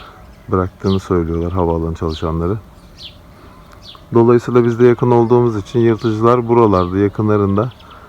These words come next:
en çok zararı bize veriyorlar. Ama yapacak bir şey yok. Uçurmaya devam. Biz de bundan keyif alıyoruz. Uçurmadıktan sonra, yerde besledikten sonra bir keyif alamıyoruz.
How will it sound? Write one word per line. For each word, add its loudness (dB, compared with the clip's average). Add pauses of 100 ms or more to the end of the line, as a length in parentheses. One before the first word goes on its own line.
(180)
en 0
çok -2
zararı 2
bize 0
veriyorlar. 0 (1120)
Ama 0
yapacak 0
bir -8
şey 2
yok. -2 (800)
Uçurmaya 2
devam. 0 (440)
Biz -4
de 2
bundan 0
keyif -2
alıyoruz. -2 (1200)
Uçurmadıktan 0
sonra, 0
yerde 2
besledikten -4
sonra -2 (260)
bir -2
keyif 0
alamıyoruz. 0